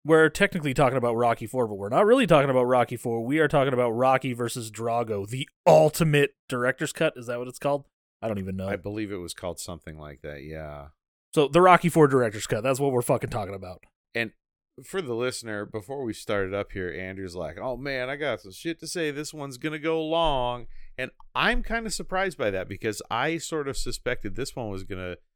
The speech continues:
Speaker 2: be a blast right through it because we've already covered the original. Wha-, all we really need to do here is start digging into what's different about it. So,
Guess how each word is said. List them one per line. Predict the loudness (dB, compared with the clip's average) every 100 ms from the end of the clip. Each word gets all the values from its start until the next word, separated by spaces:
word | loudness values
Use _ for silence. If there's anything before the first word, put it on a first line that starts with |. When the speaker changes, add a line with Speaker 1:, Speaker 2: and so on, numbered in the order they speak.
| _ _ -4
Speaker 2:
be | -2
a |
blast | -2 -2 0 -2 -4 -4
right | -4 -6
through | -8 -8
it | -6
because | -8 -8 -10
we've | -10
already | -4 -2 -2 -2 -2 -4
covered | -6 -6 -6 -6
the | -6
original. | -6 -8 -8 -12
Wha-, | -10 -12 -14 _ _
all | -6 -6
we | -4 -8
really | -6 -6 -6
need | -10 -12 -12
to |
do | -14 -14
here | -12 -8 -6 -6 -8 _ _ _ -12
is | -10
start | -6 -6 -6
digging | -8 -10 -12 -12
into | -12 -12 -10 -8 -8 -10 -14 _ _ _
what's | -10 -10 -10
different | -8 -6 -6 -8 -10
about | -16 -18 -14 -14
it. | -16 _ _ _ -12
So, | -2 0 -2